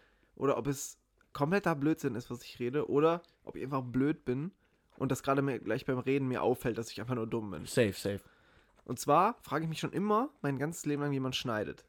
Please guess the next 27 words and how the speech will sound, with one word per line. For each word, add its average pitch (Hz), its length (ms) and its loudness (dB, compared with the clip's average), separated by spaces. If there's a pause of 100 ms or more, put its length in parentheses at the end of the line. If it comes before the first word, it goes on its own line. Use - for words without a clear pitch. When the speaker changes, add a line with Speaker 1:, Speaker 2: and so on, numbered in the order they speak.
(160)
Speaker 1:
Weil 120 100 -2
wenn 127 100 0
ein 123 40 -6
Schnitt - 320 -6 (220)
ist, - 320 0
ne, 151 120 -2
also 127 140 -2
wenn 120 80 -4
man 123 140 -4
schneidet 151 420 0
mit 64 100 -12
einem 123 120 0
Messer, 165 340 0 (220)
Speaker 2:
Mhm. 120 340 0 (1700)
Speaker 1:
so, 165 380 6
erstmal 180 220 4
hab 175 60 2
ich - 100 -2
mich 185 140 2
dann, 175 140 4
ge-, 165 140 2
also 156 140 6
auf - 140 2
der 165 100 8
ganz 185 340 6
kleinen 190 340 4
Ebene. 123 520 0